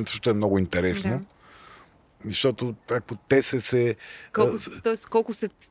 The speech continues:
Speaker 2: са се тествали за ревността?
Speaker 1: Първо, колко са тествали, второ, до каква степен не са си на-, нашибали такива превентивни мерки,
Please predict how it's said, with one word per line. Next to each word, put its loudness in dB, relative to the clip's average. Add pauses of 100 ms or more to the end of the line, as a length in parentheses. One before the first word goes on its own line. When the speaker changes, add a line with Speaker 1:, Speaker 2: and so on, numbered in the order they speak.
(120)
Speaker 2:
са -8
се -6
тествали -2
за -2
ревността? -4
Speaker 1:
Първо, 6
колко 2
са -2
тествали, 2
второ, 4
до -2
каква 2
степен 0
не 2
са 0
си 0
на-, 0
нашибали 4
такива 2
превентивни 2
мерки, 2